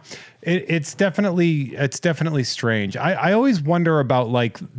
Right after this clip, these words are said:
decisions that are made in, in the production aspect or casting,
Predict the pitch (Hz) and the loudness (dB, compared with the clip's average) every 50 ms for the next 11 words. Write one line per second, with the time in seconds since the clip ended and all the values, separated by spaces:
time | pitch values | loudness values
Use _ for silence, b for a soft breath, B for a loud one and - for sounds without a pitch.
0 | 117 101 - 151 - - - 156 151 139 - 160 156 147 135 120 120 120 147 143 | -4 0 0 0 0 0 0 0 0 2 2 2 2 2 0 -2 0 0 0 2
1 | 131 131 123 110 110 110 110 110 107 107 104 104 101 101 95 92 - - 117 113 | 2 2 0 0 0 0 0 0 0 0 0 0 0 -2 -2 -4 -4 -4 -2 -2
2 | 110 107 101 - - 127 123 113 107 107 95 107 - - - 117 104 104 101 - | -2 -2 -4 -6 -4 -4 -2 -2 -2 -2 -2 -4 -4 -4 -2 -2 0 -2 -2 -4
3 | - - 110 101 95 92 92 - - _ _ - - 107 98 90 - - 104 95 | -6 -4 -4 -4 -4 -4 -6 -8 -12 _ _ -6 -4 -4 -4 -4 -6 -6 -6 -6
4 | 92 - 101 92 - - 110 101 95 98 - - - 117 117 120 135 147 | -6 -8 -10 -8 -6 -4 -4 -4 -4 -4 -6 -8 -6 -6 -6 -6 -8 -10